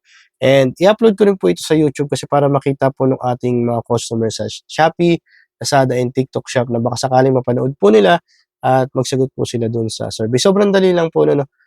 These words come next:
Ilalagay ko rin po sa description ng video na ito yung link na kung saan po kayo pwedeng magsagot ng survey na yun. Um, Google Form po yun.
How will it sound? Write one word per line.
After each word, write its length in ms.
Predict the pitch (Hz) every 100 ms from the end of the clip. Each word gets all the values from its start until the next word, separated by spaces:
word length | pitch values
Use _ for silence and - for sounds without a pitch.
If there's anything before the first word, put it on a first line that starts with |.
| _ -
Ilalagay 400 | 151 185 190 185
ko 100 | 175
rin 80 | 170
po 240 | 160 156
sa 320 | 135 147 135 135
description 600 | 135 - 143 143 147 131
ng 140 | 131
video 260 | 123 120 117
na 80 | 113
ito 160 | 117
yung 300 | 117 120 120
link 240 | 143 170 139 _ _ _ _ _ -
na 300 | 123 127 123
kung 100 | 123
saan 220 | 143 139
po 100 | 135
kayo 80 | 127 127
pwedeng 340 | 127 127 127 - _ -
magsagot 500 | 139 - 135 123 127
ng 140 | 120
survey 420 | - 123 120 123
na 120 | 117 113
yun. 60 | 110 - _ _ _ -
Um, 540 | 123 120 123 120 117 127
Google 260 | 160 190
Form 300 | 175 190 185
po 140 | 180 160
yun. 300 | 151 139